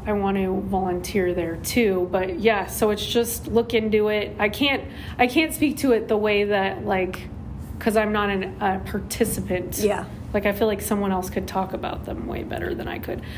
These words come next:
Speaker 1: But I just believe in what they do, and I know a lot of people, like you said, you knew
Speaker 2: Yeah.
Speaker 1: them.
Speaker 2: Yeah.
Speaker 1: Use that facility,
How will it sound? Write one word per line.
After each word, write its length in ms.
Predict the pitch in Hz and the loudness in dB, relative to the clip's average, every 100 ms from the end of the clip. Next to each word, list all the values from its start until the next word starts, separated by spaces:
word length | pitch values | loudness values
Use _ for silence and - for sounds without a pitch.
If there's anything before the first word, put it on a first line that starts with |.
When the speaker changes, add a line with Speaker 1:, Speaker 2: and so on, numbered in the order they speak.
| - | -2
Speaker 1:
But 100 | - | 4
I 80 | 254 | 4
just 260 | 247 269 277 | 4 -2 2
believe 480 | 269 240 247 254 233 | 2 4 4 4 4
in 220 | 233 220 | 2 4
what 200 | 214 208 | 2 2
they 140 | 208 | 0
do, 600 | 196 208 196 202 254 320 - - - | 2 2 4 4 2 -2 -6 -12 -2
and 100 | 214 | 2
I 100 | 220 | 4
know 180 | 220 214 | 4 2
a 40 | |
lot 460 | 208 208 208 208 208 | 4 4 4 4 2
of 220 | 202 196 - | 0 -2 -8
people, 920 | - - 202 - 196 190 185 185 180 185 - - - - - | -4 0 0 2 4 4 2 0 -2 -6 -10 -10 -10 -12 0
like 200 | 214 247 | 2 4
you 120 | 349 | 4
said, 320 | 359 196 190 | 4 2 2
you 140 | 214 | 2
knew 120 | 226 208 | 2 2
Speaker 2:
Yeah. 160 | 202 | 2
Speaker 1:
them. 200 | 202 185 | 0 -2
Speaker 2:
Yeah. 200 | 196 277 - - - - - - - - | 2 2 2 -8 -12 -12 -12 -12 -12 -2
Speaker 1:
Use 720 | 202 233 240 233 208 - 175 180 202 | 2 4 2 0 0 -2 -2 -4 2
that 260 | 196 196 | 2 2
facility, 920 | 214 196 208 190 196 - 214 214 220 | 0 0 2 2 0 0 0 0 -2